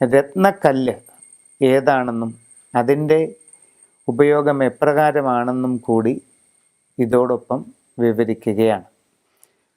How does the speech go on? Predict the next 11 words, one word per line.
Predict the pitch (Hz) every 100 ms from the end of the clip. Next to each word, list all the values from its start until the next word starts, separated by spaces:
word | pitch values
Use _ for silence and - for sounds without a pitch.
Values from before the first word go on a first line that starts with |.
| -
അശ്വതി | 123 - 156 147 160
മുതൽ | 143 139 165 - - 123
രേവതി | 131 139 147 139
വരെയുള്ള | 131 127 123 131 147 - -
ഇരുപത്തിയേഴ് | 127 135 151 - 151 147 143 147 - _ 131
നാളുകാരുടെയും | 120 123 123 123 110 110 110 120 - _ _ _ _ _ _ _ _ -
യന്ത്രങ്ങളും | 127 127 143 156 151 151 156 - _ _ 131 120
രത്നങ്ങളും | 131 - 156 151 147 156 - _ - 127
ഏതൊക്കെയാണ് | 135 151 151 147 127 123 135 - _ - 120
ഇപ്പോൾ | 117 151 156 - - 135
ഉപയോഗിക്കേണ്ടത് | 117 131 135 135 131 131 120 117